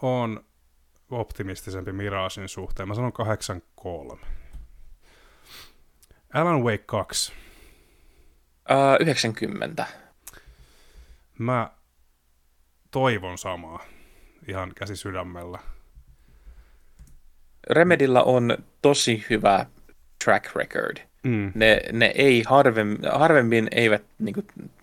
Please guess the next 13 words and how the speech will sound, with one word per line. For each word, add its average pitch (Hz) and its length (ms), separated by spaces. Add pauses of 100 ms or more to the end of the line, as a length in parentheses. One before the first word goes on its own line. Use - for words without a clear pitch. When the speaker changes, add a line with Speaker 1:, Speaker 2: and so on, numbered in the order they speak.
Speaker 2:
tai 110 140
niinku 107 160
tekevät 107 380
mitään 104 280
niinku - 160
tosi, 110 200
tosi - 260
huonoa. 110 500
Et 113 80
mun 120 200
mielestä 120 220
niinku 117 140
heidän, 120 280